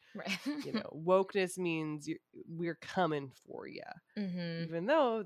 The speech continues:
Speaker 2: the, you know, basically, like, the definition of equity is we're all in the same playing field. No one's taking away your pie, white man. We're all just getting some pies too.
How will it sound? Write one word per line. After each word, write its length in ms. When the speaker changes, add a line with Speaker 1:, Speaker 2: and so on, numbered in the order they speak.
Speaker 2:
the, 340
you 140
know, 160
basically, 280
like, 160
the 60
definition 440
of 120
equity 460
is 240
we're 240
all 140
in 80
the 100
same 560
playing 360
field. 280
No 140
one's 220
taking 340
away 260
your 220
pie, 580
white 280
man. 260
We're 120
all 120
just 200
getting 280
some 100
pies 360
too. 260